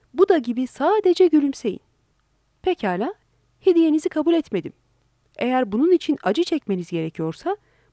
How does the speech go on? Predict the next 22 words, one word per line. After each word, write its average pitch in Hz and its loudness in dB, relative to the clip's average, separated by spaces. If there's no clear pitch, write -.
bunun 320 2
için 269 -4
acı 330 2
çekmeniz 190 -4
gerekiyordur. 160 -8
Ben 277 0
sizin 262 0
için 208 -4
acı 190 -4
çekemem, 302 -4
acı 302 -2
çekmeyeceğim." 202 -4
Bunun 294 0
kendisi 220 -6
büyük 277 2
bir 175 -4
hataydı. 156 -12
Ama 381 -2
sonra 370 0
bununla 330 0
didişir 311 0
durur, 202 0